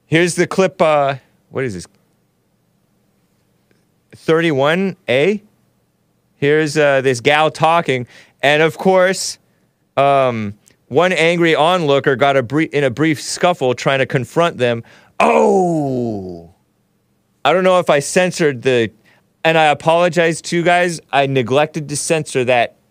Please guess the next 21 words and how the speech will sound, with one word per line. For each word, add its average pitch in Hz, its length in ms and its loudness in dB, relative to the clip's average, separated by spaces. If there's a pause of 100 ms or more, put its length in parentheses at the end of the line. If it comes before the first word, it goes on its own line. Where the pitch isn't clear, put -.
(1200)
that - 300 -4
trans-looking, 143 1120 -2
black-looking, 110 920 -2 (680)
guy-looking 107 920 -2 (320)
person. 101 440 -2 (1300)
Silly 139 300 0
dude 120 260 -2
person 135 420 -2
at, 98 140 -4 (420)
in 123 180 -2
that 110 160 0
Moms 110 320 -2
for 113 140 -6
Video, 98 460 -2 (160)
for 92 240 -4
Liberty 107 400 -4
video 90 400 -2
that 87 180 -4
I 85 140 -2 (320)
played 92 300 -4
from 87 320 -10